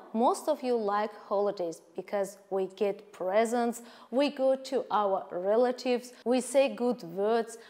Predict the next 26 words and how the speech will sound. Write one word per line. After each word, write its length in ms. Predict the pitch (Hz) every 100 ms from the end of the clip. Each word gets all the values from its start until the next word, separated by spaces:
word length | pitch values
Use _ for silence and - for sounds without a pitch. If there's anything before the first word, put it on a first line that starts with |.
| -
we 140 | 220 220
say 320 | 226 277 269
our 420 | 220 233 202 180 - -
wishes 460 | 220 262 269 247
to 160 | - 202
our 600 | - 185 202 214 208 202 - -
neighbors 680 | 202 202 240 233 226 240 - - - - _ -
and 280 | 202 185 180
relatives 540 | 196 240 254 247 220 - -
and 180 | 311 294
friends. 480 | - - - - - _ -
So, 560 | - 277 320 392 - - - _ _ _ _ -
all 260 | 294 349 359
of 160 | 330
us 420 | 311 285 294 - - _
love 400 | 190 196 208 233 - - - -
holidays. 840 | 190 180 170 156 - - - - _ -
As 260 | 311 - 320
we 160 | 294
start 520 | 262 - 254 254 262 226
with 180 | 208 214
a 80 |
new 400 | 208 220 226 185 170
unit, 600 | 180 185 202 330 - -
Unit 320 | 208 190 175 -
five, 400 | - 202 226